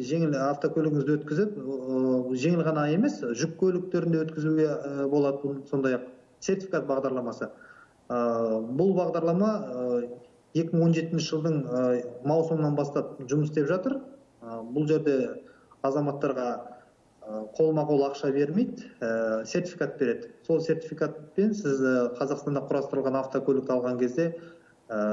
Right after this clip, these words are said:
жаңағы сома автокөліктің құнына шегеріліп қалады. Енді бүгінгі күнде сертификат бағдарламасы бойынша он екі мыңнан астам,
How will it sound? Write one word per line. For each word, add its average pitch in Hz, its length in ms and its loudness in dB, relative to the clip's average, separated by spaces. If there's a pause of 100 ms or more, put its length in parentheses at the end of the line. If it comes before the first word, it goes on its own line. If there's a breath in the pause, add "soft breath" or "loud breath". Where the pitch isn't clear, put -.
(140)
жаңағы 120 400 0
сома 165 560 0 (240)
автокөліктің 135 640 0 (100)
құнына 131 240 0
шегеріліп 127 480 0
қалады. 113 300 0 (420 loud breath)
Енді 208 160 6
бүгінгі 190 400 4
күнде 160 280 4 (120)
сертификат 160 480 -2
бағдарламасы 143 720 0
бойынша 123 920 0 (460)
он 143 200 4
екі 156 240 2
мыңнан 143 320 2
астам, 123 460 -4